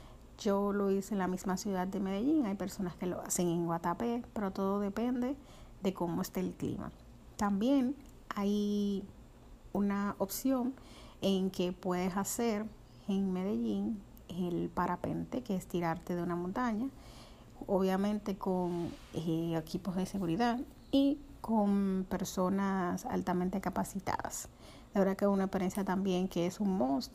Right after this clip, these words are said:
y que me gustaría vivirla ya en otra oportunidad que vaya a Medellín. Medellín es una ciudad maravillosa, tiene una mezcla de cultura,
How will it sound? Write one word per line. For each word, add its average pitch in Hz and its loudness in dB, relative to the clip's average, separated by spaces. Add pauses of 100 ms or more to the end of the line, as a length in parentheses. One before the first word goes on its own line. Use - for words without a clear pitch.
y 196 0
que 175 0
me 185 0
gustaría 180 0
vivirla 185 2
ya 170 2 (720)
en 180 4
otra 185 2 (400)
oportunidad 180 2
que - -2
vaya 165 2
a 185 2
Medellín. 165 0 (640)
Medellín 208 8
es 226 8
una 208 6
ciudad 196 6 (460)
maravillosa, 196 4 (1200)
tiene 190 4
una 208 4
mezcla 190 2
de 180 2
cultura, 185 0